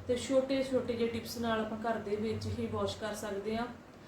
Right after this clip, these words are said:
ਤੇ ਆਪਾਂ ਨੂੰ ਡਰਾਈ ਕਲੀਨ ਕਰਵਾਉਣ ਲਈ ਭੇਜਣ ਦੀ ਕੋਈ ਲੋੜ ਨਹੀਂ। ਆਪਾਂ ਘਰ ਦੇ ਵਿੱਚ ਹੀ ਆਪਾਂ ਇਹਨੂੰ ਵਾਸ਼ ਕਰ ਸਕਦੇ ਹਾਂ ਤੇ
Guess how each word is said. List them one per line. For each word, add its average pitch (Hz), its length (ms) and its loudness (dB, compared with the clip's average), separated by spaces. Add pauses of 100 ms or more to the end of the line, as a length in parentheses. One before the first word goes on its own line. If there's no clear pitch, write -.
(320)
ਤੇ 240 160 0
ਆਪਾਂ 220 260 0
ਨੂੰ 214 180 -2
ਡਰਾਈ 208 200 0
ਕਲੀਨ 202 240 -4
ਕਰਵਾਉਣ 196 480 -4
ਲਈ 196 120 4
ਭੇਜਣ 202 360 -2
ਦੀ 185 60 -4
ਕੋਈ 190 260 -2
ਲੋੜ 214 200 -2
ਨਹੀਂ। 214 200 -2
ਆਪਾਂ 214 220 -4
ਘਰ 202 200 -2
ਦੇ 196 140 0
ਵਿੱਚ 202 260 -2
ਹੀ 214 300 -4 (680)
ਆਪਾਂ 208 300 -2
ਇਹਨੂੰ 208 220 0 (240)
ਵਾਸ਼ 185 260 2
ਕਰ 180 100 -2 (100)
ਸਕਦੇ 180 320 -2
ਹਾਂ 170 60 -6 (880)
ਤੇ 220 140 0